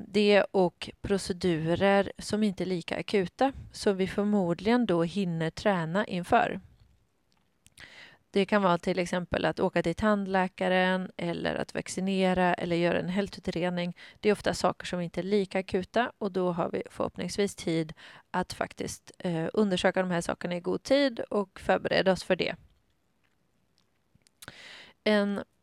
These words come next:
eh, I V-injektion, alltså när vi sätter en injektion, eh, så vi kan spruta medicin i blodet. Det kan vara kanske den absolut allra viktigaste proceduren just för att, eh, om vi kan ge lugnande,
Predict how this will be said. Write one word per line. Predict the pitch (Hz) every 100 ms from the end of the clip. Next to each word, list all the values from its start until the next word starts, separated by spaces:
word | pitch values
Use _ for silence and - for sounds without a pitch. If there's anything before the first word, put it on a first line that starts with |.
| -
eh, | 196 180 -
I | - 220
V-injektion, | 170 175 165 196 180 175 170 - - - 170 -
alltså | 190 170 185
när | 180 165
vi | 175
sätter | - - 175 165 -
en | 165 -
injektion, | 185 175 - 208 202 196 190 - -
eh, | 185 175 170
så | -
vi | 180
kan | 175
spruta | - 185 170 - - 180
medicin | 185 175 190 175
i |
blodet. | 170 175 175 254 - - _ - - - - _
Det | - 214
kan | 202 208 190
vara | 180 175 185 _ _
kanske | 208 - -
den | - - -
absolut | 185 - 196 185
allra | 170 156
viktigaste | 160 - - - - - 240
proceduren | - 269 196 170 - 165 170 170 - _ _
just | 185 180 -
för | - 180 - 165
att, | 156 - - _ _ _ _ -
eh, | 165 170 165 -
om | 185
vi | 175 180
kan | - 170 160 160
ge | 165 160
lugnande, | 190 233 220 214 202 190 185